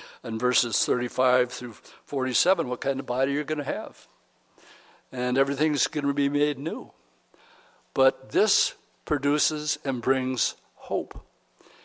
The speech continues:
It's all about the resurrection. And it's because, uh, Jesus is the only one who can accomplish this. Um,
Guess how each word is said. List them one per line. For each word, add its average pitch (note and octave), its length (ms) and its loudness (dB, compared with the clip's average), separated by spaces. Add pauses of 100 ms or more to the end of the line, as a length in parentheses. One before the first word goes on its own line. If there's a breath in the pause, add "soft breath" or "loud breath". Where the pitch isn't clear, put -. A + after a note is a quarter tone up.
(160 soft breath)
It's D3+ 160 2 (120)
all A#3 280 6
about B2+ 300 2
the A#2+ 80 -6
resurrection. A#2 680 -4 (1120 soft breath)
And C3+ 340 4
it's - 160 0
because, - 640 0 (560)
uh, B2 160 -2
Jesus D3 540 2
is B2+ 120 -2
the C3 100 2
only C#3+ 200 4
one C#3 180 4
who B2+ 120 -6
can A#2 200 -4
accomplish D#3 640 -2
this. - 380 -4 (720 loud breath)
Um, A#2+ 600 2